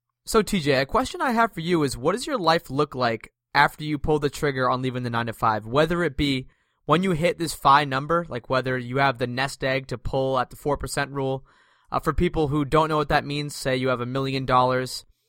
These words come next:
you can pull four percent of that every year, so call it forty thousand dollars. And in theory, by the Trinity study,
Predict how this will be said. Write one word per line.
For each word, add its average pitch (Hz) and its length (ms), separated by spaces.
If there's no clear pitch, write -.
you - 120
can 135 120
pull 131 220
four 156 240
percent 151 320
of 143 60
that 143 200
every 139 200
year, 131 260
so 127 140
call 123 200
it - 80
forty 135 280
thousand 131 360
dollars. 127 400
And 120 320
in 196 220
theory, 175 540
by 139 160
the 135 100
Trinity 135 400
study, 120 420